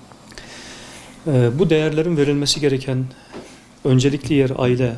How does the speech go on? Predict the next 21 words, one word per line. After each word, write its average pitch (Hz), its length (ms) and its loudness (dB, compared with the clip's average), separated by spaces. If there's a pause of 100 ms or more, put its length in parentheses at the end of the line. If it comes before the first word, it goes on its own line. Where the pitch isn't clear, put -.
olmakla 127 460 -4
beraber 113 560 -8 (500)
aileler 143 440 2
çocukluktan 135 640 -2
itibaren 120 380 -2
çocuklarını 123 680 -4 (300)
eğitim 135 320 0
kurumlarına 113 520 -2
teslim - 380 -4
ediyorlar. 110 600 -10 (1600)
Ee, 151 40 -8 (200)
maalesef 160 520 -2 (1700)
gönderilen 139 520 2
öğrencilerin, 113 800 -6
gençlerin 123 600 -4 (400)
sadece 165 500 0
öğretiminden 131 720 0
değil, 117 220 0
eğitiminden 127 680 0
de 127 60 -4
sorumlu 113 460 -8